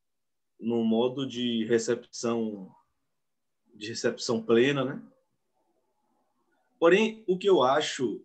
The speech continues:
que talvez possa ser uma resposta pra isso, eu tenho visto alguns artistas fazendo esse tipo de coisa,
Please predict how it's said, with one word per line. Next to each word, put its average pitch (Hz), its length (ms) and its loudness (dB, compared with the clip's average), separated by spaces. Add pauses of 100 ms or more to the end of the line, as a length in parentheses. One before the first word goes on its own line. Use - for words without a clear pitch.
(140)
que 123 140 -16
talvez 123 440 2
possa 123 260 -4
ser 127 120 -2
uma 117 100 -2
resposta 113 520 -4
pra 107 180 -2
isso, 123 220 2
eu 131 100 -2
tenho 151 260 4
visto 139 280 -2
alguns 139 260 0
artistas - 600 -2
fazendo 123 460 0
esse 113 140 -4
tipo - 180 -14
de - 120 -20
coisa, 123 580 0